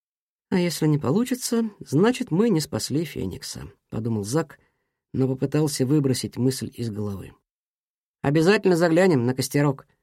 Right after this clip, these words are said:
сказал он. «Спасибо за еду и за гостеприимство». «Спасибо вам»,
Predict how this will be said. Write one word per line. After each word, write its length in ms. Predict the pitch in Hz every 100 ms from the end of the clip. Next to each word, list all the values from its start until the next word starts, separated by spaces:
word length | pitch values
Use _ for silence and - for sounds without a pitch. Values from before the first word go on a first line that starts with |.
| _
сказал 400 | - - 120 117
он. 200 | 117 101 - _ _ _ _
«Спасибо 480 | - 135 - 156 143
за 100 | 139
еду 340 | 143 147 147 - _ _ _ -
и 100 | 123
за 120 | 127
гостеприимство». 840 | 131 127 135 143 147 127 - 73 - _ _ _ _ _ _ _ _ _ _
«Спасибо 560 | - - 120 - 127 127
вам», 540 | 127 139 139 104 95